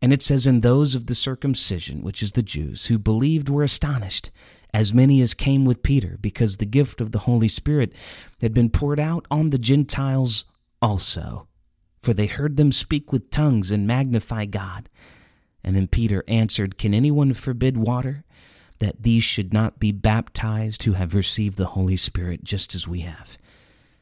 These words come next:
And he commanded them to be baptized in the name of the Lord. Then they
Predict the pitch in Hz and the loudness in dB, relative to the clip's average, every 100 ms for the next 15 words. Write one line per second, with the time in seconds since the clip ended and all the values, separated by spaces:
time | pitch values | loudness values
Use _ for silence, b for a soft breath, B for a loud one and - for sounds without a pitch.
0 | b - 104 - 127 139 151 135 139 135 | b -2 0 2 4 4 4 4 6 4
1 | - 120 113 104 101 - - 101 95 90 | 2 0 2 4 2 0 -2 2 2 0
2 | - B B B B B B B - 104 | -6 B B B B B B B -2 0
3 | 95 90 98 101 107 107 98 95 87 78 | 2 2 2 4 2 0 -2 0 0 -2
4 | 90 - _ _ _ _ - 95 127 147 | -8 -14 _ _ _ _ -14 2 4 4
5 | 143 143 | 2 0